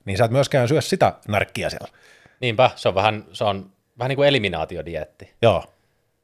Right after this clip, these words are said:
Speaker 1: totaali eliminaatio.
Speaker 2: Kyllä.
Speaker 1: Vähäksi aikaa. Se on, se on mielenkiintoinen siinä, ja ehkä yksi, mistä niin kun, no tästä saadaan tarina. Herra Gutti.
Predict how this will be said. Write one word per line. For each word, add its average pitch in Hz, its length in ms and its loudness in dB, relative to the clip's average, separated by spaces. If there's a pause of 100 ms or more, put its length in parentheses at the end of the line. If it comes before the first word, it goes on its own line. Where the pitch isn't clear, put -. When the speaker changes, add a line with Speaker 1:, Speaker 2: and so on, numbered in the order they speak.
(100)
Speaker 1:
totaali 101 320 0
eliminaatio. 80 480 -8 (240)
Speaker 2:
Kyllä. 80 260 -14 (200)
Speaker 1:
Vähäksi 82 280 -6
aikaa. 80 220 -16 (2250)
Se 113 80 0
on, 98 200 -2
se 113 100 0
on 107 60 2
mielenkiintoinen 87 680 2 (240)
siinä, 90 380 -2
ja 76 200 0 (440)
ehkä 147 460 6
yksi, 151 400 -2 (1080)
mistä 110 400 -2
niin 104 180 -4
kun, 104 260 -4 (600)
no 92 60 -8
tästä 139 220 2
saadaan 90 280 0
tarina. 78 280 -10 (1200)
Herra 95 160 -2
Gutti. - 360 -8